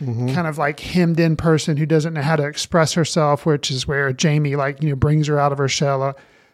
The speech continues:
Speaker 2: but Geraldine, you know, is still able to communicate. Viswanathan through Marion is still able to communicate humor. And it was
Speaker 1: Mm-hmm.
Speaker 2: the, more of the typical, um, kind of dry one-liners that,
Speaker 1: Mm.
Speaker 2: you know,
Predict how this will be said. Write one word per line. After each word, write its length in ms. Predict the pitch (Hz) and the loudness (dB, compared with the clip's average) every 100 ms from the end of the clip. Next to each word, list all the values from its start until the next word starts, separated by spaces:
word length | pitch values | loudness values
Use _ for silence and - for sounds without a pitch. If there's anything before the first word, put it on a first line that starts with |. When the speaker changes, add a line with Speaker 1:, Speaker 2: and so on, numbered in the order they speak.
| _ | _
Speaker 2:
but 420 | 180 147 160 - _ _ _ _ _ _ _ - | -8 -2 -2 -4 _ _ _ _ _ _ _ -4
Geraldine, 680 | 151 170 160 160 156 156 160 _ - | 4 6 6 6 4 2 0 _ -14
you 80 | - | -4
know, 100 | 151 | 0
is 100 | 147 | 0
still 220 | - 190 160 | 2 4 4
able 180 | 147 | 4
to 60 | 151 | 0
communicate. 680 | - 156 160 151 165 151 147 | 2 2 2 2 0 0 -2
Viswanathan 720 | 151 - 156 156 160 151 165 _ _ _ _ | -8 -2 -2 0 0 0 -4 _ _ _ _
through 140 | 175 | -4
Marion 380 | 156 143 143 143 | -2 0 -2 -4
is 160 | 160 - | -8 -4
still 160 | 202 | 0
able 140 | 175 151 | 0 0
to 40 | |
communicate 540 | - 175 160 - 156 143 - | -2 0 0 -2 -6 -8 -18
humor. 560 | - 180 196 226 214 - - | -4 0 2 2 0 -6 -8
And 120 | 170 | -4
it 80 | 180 | -2
was 140 | 170 147 | -4 -4
Speaker 1:
Mm-hmm. 60 | |
Speaker 2:
the, 320 | 170 165 160 - _ 165 | -4 -4 -6 -12 _ -6
more 380 | 175 247 302 | 2 4 4
of 120 | 262 180 | 4 0
the 160 | 165 | -6
typical, 1040 | - - 208 202 185 - 160 151 147 147 _ _ _ _ _ _ _ _ _ _ | -6 -6 -6 -4 -6 -2 0 2 0 -4 _ _ _ _ _ _ _ _ _ _
um, 360 | 165 147 143 139 | -6 -6 -6 -10
kind 220 | - 175 | -8 -6
of 140 | 151 131 | -6 -6
dry 560 | 143 160 156 160 160 | -2 2 6 6 6
one-liners 880 | 156 160 156 151 147 147 147 147 131 | 4 0 -2 -2 -2 -2 -4 -6 -6
that, 300 | 165 151 - | -6 -6 -10
Speaker 1:
Mm. 460 | 135 120 120 117 117 | -8 -6 -6 -8 -6
Speaker 2:
you 60 | |
know, 80 | 185 | -6